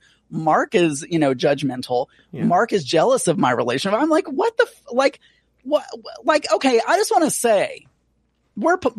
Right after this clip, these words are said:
Speaker 1: just because we're podcasters and we
Speaker 2: Mm-hmm.
Speaker 1: put our, you know, put our life out there, A, does not mean that you know us.
Speaker 2: Mm-hmm.
Speaker 1: Right? I mean, you're not with me every single day. And also, I mean, don't come at me like that.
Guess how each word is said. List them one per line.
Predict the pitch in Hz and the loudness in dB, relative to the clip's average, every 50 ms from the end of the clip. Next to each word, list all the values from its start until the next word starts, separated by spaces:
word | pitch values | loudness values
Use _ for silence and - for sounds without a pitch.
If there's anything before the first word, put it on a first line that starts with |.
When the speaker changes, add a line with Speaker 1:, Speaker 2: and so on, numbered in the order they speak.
| 202 185 185 | -6 -4 -2
Speaker 1:
just | - 440 - - | -2 -2 -2 0
because | 494 - - 370 381 311 | -2 -2 -2 -2 -2 -2
we're | 240 233 220 196 | 0 0 -2 -2
podcasters | - - - 127 156 160 156 - 202 202 214 220 - - 262 247 254 247 233 - | -2 0 2 2 2 2 0 0 -2 0 0 -2 -4 -4 -4 -4 -4 -4 -6 -4
and | 185 185 190 | -4 -2 -2
we | 190 208 | -2 -4
Speaker 2:
Mm-hmm. | 190 - - | -6 -8 -8
Speaker 1:
put | - 185 180 | -2 0 2
our, | 180 180 185 175 175 170 - _ - | 2 2 2 0 -2 -4 -8 _ -10
you | 180 180 | -6 -4
know, | 160 147 135 131 135 127 131 - _ _ _ _ _ _ _ - - - - - _ | -2 -2 -2 -2 -4 -6 -8 -12 _ _ _ _ _ _ _ -20 -20 -20 -20 -14 _
put | - - 262 | -2 0 2
our | 254 254 202 | 2 2 4
life | 165 156 170 208 - | 4 2 2 2 2
out | 226 214 240 240 | 0 0 0 0
there, | 240 240 240 247 | 0 -2 -2 0
A, | 359 302 254 220 175 170 - _ _ _ _ _ _ _ - | 0 0 0 0 0 -2 -4 _ _ _ _ _ _ _ -2
does | 277 285 - | -2 0 2
not | 277 285 302 302 240 | 2 2 2 0 0
mean | 247 262 262 262 226 | 0 2 2 2 2
that | 214 - | 0 -2
you | 196 175 196 | -2 0 0
know | 180 175 160 170 190 190 151 | 0 2 2 2 2 2 0
us. | - 135 117 - - - - - - - _ - | -2 -6 -8 -8 -8 -10 -12 -12 -14 -18 _ -20
Speaker 2:
Mm-hmm. | 117 110 110 117 104 110 - _ _ _ _ _ _ _ _ _ _ _ _ - | -20 -20 -18 -16 -16 -16 -18 _ _ _ _ _ _ _ _ _ _ _ _ -4
Speaker 1:
Right? | 214 226 254 285 262 - _ _ _ _ _ _ _ _ _ - | -2 0 0 0 -4 -6 _ _ _ _ _ _ _ _ _ -4
I | - 240 | -2 0
mean, | 254 247 | 0 2
you're | 247 269 302 | 0 0 0
not | 330 320 294 - - | 0 0 -2 -2 -6
with | 170 175 202 233 233 - | -4 -2 -2 -2 -2 -4
me | 208 202 202 190 - | -6 -4 -4 -4 -2
every | 180 180 165 180 165 | -2 -2 0 -2 -4
single | - - 170 147 127 120 | -4 -4 -4 -4 -4 -2
day. | 123 147 127 - - - _ _ _ _ _ _ _ _ _ _ _ _ _ _ _ _ _ _ _ _ _ _ _ _ _ _ - | -2 -2 -2 -4 -6 -16 _ _ _ _ _ _ _ _ _ _ _ _ _ _ _ _ _ _ _ _ _ _ _ _ _ _ -4
And | - 269 277 | -2 0 0
also, | - - 508 - - 196 165 156 139 143 170 214 233 - | 0 0 0 0 0 2 2 2 2 2 0 -2 -4 -6
I | - 254 269 | -4 -2 0
mean, | 254 262 262 254 247 240 | 0 0 0 0 0 0
don't | 220 320 453 415 | 0 -2 -2 -2
come | - - - 370 392 | -4 -2 0 0 0
at | 440 480 415 - | 0 -2 -2 -2
me | 196 180 | -2 0
like | 160 175 160 - - - | 2 2 0 0 -2 -4
that. | - 113 - - - - | -4 -4 -4 -6 -12 -18